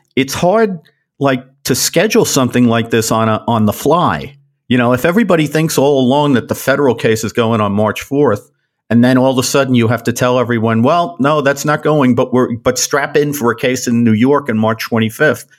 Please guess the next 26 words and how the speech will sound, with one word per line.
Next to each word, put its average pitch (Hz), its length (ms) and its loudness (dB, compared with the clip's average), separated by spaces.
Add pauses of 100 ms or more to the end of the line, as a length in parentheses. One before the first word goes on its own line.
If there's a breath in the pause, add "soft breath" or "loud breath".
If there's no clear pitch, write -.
(280 soft breath)
You 147 80 -2
know, 143 60 -2
you 131 100 0
have 147 100 -4
to 156 100 -6
get - 180 -4
the 110 80 0
lawyers 139 840 0
have 123 280 -4
to 123 140 -4
clear 131 440 0
their 123 160 0
calendar, 127 560 0
and 104 180 -2 (320 loud breath)
you 104 140 0
have 113 180 -2
a 104 260 0 (360)
defendant 120 480 0
who 107 100 0
happens 110 360 -4
to 110 60 -4
be 107 120 0
running 113 260 0
for 113 120 -4
president. 120 580 -2
And, 98 180 -8